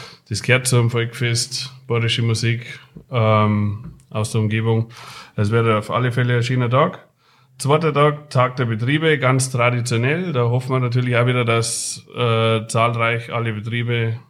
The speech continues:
erscheinen. War die letzten Jahre immer sehr gut, äh, sehr gut besucht. Da haben wir ein Highlight, da spielt Tetra Pak abends. Das ist eine wahnsinnig gute Band, also die, die Jugend kennt's,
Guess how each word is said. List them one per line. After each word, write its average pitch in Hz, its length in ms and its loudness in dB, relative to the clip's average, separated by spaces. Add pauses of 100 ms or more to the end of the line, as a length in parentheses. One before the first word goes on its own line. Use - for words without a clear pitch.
(380)
erscheinen. 135 800 2 (200)
War 120 200 0
die 117 80 -2
letzten 120 360 -2
Jahre 117 260 0
immer 151 340 4
sehr 135 300 0
gut, 151 400 -4
äh, 127 260 0
sehr 127 200 0
gut 135 160 -2
besucht. 143 400 0 (580)
Da 123 120 2
haben 127 140 4
wir 127 120 4
ein 120 40 2
Highlight, 139 480 2
da 127 160 -2
spielt 123 280 -6
Tetra 143 300 0
Pak 131 220 2
abends. 127 760 2
Das 117 160 -2
ist 120 160 -2
eine 107 300 0 (300)
wahnsinnig 127 600 2
gute 123 220 0
Band, 120 360 2
also 113 200 0
die, 113 360 -2
die 110 140 -2
Jugend 120 420 0
kennt's, 127 580 0